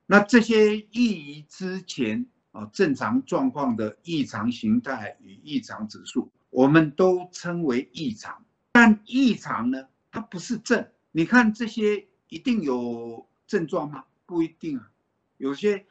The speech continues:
检查出高血压，它也没有什么毛病啊。检查出肿瘤，即便西医说：“哎，你已经癌末了。”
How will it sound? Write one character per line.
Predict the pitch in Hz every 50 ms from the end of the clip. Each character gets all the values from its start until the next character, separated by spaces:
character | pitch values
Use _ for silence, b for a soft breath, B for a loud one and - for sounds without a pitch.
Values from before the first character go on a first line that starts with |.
| b b _
检 | _ 165 147 139
查 | - 139 151 151
出 | - 170
高 | - - 175 170 175
血 | 156 131 117
压， | 139 156 151
它 | - 170 175 175
也 | 151 135
没 | 117 110 117
有 | 135 143 131
什 | 110 - 98
么 | 95 98 101 101 104 104 107 - -
毛 | 104 101 107
病 | 107 - 139 123 107 107
啊。 | - - - _ _ _ _ _ _ _ _
检 | - 165 165
查 | 156 185 190 208
出 | 214 254 254
肿 | 220 - - 143 131 131 127
瘤， | 131 147
即 | - - 165 180
便 | 180 208 214 190 165 - _ _ _ _
西 | - - 202 202
医 | 196
说 | 196 - 202 196 185 -
：“哎， | - 160 156
你 | 147 156 175 175
已 | 160
经 | 131 - 165 170 160
癌 | - 120 123 131
末 | 147 151 135 113 - -
了。” | -